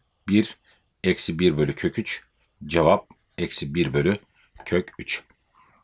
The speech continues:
Yani burada önemli olan tanjant değerlerini bilmektir. Şimdi bu noktalardan geçen doğrunun denklemini yazınız. Evet, öğrenci arkadaşlar bu analitik geometriyi ilk öğrendiklerinde en fazla problem yaşadıkları işlerden birisi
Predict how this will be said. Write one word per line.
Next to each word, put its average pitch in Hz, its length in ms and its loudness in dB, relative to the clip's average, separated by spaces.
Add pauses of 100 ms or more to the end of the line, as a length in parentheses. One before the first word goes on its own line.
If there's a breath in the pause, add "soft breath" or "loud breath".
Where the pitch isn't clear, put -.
(120)
Yani 95 320 4
burada 107 240 4
önemli 101 360 4
olan 98 300 4
tanjant 95 460 4
değerlerini 85 440 4
bilmektir. 80 640 0 (540 loud breath)
Şimdi 131 260 4
bu 131 420 6
noktalardan 117 600 6
geçen 92 340 4
doğrunun 95 420 6
denklemini 104 420 6
yazınız. 80 420 2
Evet, 101 280 2 (100)
öğrenci 135 420 6
arkadaşlar 101 600 4 (400 loud breath)
bu 127 120 4
analitik 120 360 2
geometriyi 101 500 4
ilk 131 160 -2
öğrendiklerinde 104 580 4
en 139 240 4
fazla 92 320 0
problem 110 380 4
yaşadıkları 113 560 4
işlerden 101 580 4
birisi 160 440 6